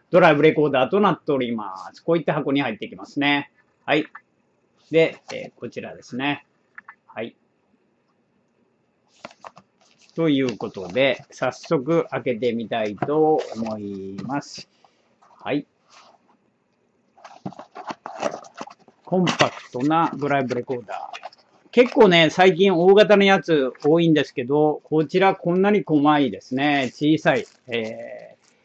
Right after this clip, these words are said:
ー、えー、視野を邪魔しない、えー、ルームミラーの、お、横にね、えー、吸盤で、えー、取り付けるタイプです。はい、見ていきたいと思います。はい、えー、これフィルム貼ってあります。今日剥がしませんけど、はい、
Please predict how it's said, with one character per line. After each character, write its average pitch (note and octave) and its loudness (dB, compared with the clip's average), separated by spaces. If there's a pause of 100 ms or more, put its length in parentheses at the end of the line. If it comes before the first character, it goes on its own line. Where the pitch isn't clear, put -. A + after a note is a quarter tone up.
(300)
ー、 - -8 (120)
え - -6
ー、 A#2 -8
視 F#3 0
野 F#3+ 8
を C#3+ 4
邪 C#3+ 4
魔 F#3 4
し - -2
な G3+ 8
い、 C#3+ 2 (160)
え C3 -4
ー、 C3+ 0
ル F3 4
ー - 6
ム F#3 4
ミ F3 4
ラ C#3+ 4
ー B2 0
の、 D#3+ 2
お、 - -4 (560)
横 C#3 2
に F#3+ 4
ね、 F#3+ -2 (440)
え A#2 -2
ー、 - -18
吸 E3 2
盤 D3+ 4
で、 E3+ 4
え B2 -4
ー、 G#2+ -8
取 C3 -2
り - -14
付 - 0
け F3+ 4
る C#3+ 0
タ C3+ 0
イ C3+ 2
プ F#2+ -10
で B2 0
す。 - -12 (560)
は C3+ -2
い、 E3 0
見 C#3 -2
て D3+ 0
い C3+ -2
き - -20
た C3 -4
い B2+ -8
と E3+ -2
思 F3 0
い D#3+ 2
ま C#3+ 2
す。 - -16
は D3 -2
い、 - -2 (160)
え A#2+ -16
ー、 - -20
こ F3+ 0
れ E3+ 2
フ G#3 2
ィ A#3 4
ル A3 4
ム A3 4
貼 G3 4
っ D#3+ -4
て G3+ 4
あ - 6
り F3+ 2
ま F3 0
す。 - -16
今 F#3+ 2
日 C#3+ -2
剥 D3 2
が D#3+ 4
し F3 -4
ま E3+ 0
せ F3 -2
ん D3+ 0
け G#2+ -4
ど、 G#2 -8
は C#3 -2
い、 B2+ -4